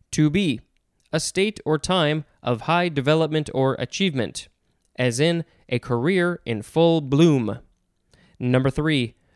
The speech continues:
a surface coating or appearance, as three A, a delicate powdery coating on some fruits and leaves. Three B, a rosy appearance of the cheeks, broadly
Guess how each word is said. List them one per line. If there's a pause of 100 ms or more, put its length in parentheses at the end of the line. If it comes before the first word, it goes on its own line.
(100)
a
surface
coating
or
appearance, (480)
as
three
A, (300)
a
delicate (160)
powdery
coating
on
some
fruits
and
leaves. (580)
Three
B, (360)
a
rosy
appearance
of
the
cheeks, (340)
broadly